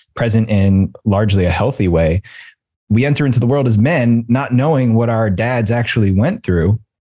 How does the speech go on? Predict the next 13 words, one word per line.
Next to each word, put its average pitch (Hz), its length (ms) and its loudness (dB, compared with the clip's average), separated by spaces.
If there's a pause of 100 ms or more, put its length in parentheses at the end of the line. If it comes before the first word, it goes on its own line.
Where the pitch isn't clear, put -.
in 110 100 2
order 123 200 0
to 110 220 0
provide 98 640 0
and 104 100 0
take 113 180 -2
care 95 320 0
of 98 400 0
and 92 300 2 (340)
keep 117 160 -2
their 120 120 0
temper 110 640 -2
under 110 560 0